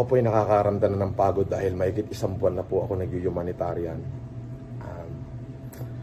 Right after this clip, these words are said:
wala naman po akong ibang hinangad kundi ang makatulong sa ating mga kababayan.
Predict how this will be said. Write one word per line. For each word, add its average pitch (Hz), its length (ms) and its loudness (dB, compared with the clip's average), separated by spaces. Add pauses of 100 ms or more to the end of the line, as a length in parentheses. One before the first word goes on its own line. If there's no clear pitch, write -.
(220)
wala 101 240 6
naman 101 320 2
po 98 160 6
akong 98 160 0
ibang 90 160 0
hinangad 92 400 -2
kundi 87 240 0
ang 90 160 -4
makatulong 90 640 -2
sa 87 400 -6
ating 85 240 -6
mga 82 160 -8
kababayan. 98 540 2